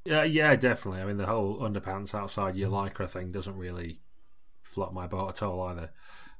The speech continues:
Um, I don't, I don't know. I don't know what to say about it. I think, I think you're right. I think there, there is that element of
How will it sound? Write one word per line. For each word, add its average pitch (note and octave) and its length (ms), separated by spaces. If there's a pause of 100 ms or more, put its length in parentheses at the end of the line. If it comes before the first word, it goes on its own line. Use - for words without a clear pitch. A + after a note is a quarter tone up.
Um, F#2+ 560 (1080)
I G2+ 80
don't, A2 220
I G2 140
don't F#2+ 260
know. F#2+ 340
I G#2 60
don't G#2 100
know G2 80
what F#2 140
to F#2+ 80
say F#2 180
about F2+ 340
it. F#2+ 120
I - 20
think, B2 260
I B2 40
think D3 200
you're B2+ 100
right. F#2+ 240
I G#2 40
think A#2+ 220
there, A2+ 100
there A#2 240
is A2+ 160
that G#2+ 220
element G2 280
of G2 360